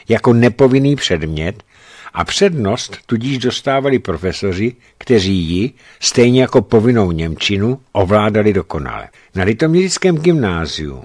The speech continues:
tvořilo žadstvo z jedné třetiny čeští studenti,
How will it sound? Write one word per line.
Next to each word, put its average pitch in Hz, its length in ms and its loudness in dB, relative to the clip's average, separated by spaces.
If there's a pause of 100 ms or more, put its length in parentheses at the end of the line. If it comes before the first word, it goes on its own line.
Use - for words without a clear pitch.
(160)
tvořilo 107 560 -2 (280)
žadstvo 101 560 -2
z 107 80 -2
jedné 127 320 2
třetiny 123 440 -2
čeští - 380 -6
studenti, 82 720 -4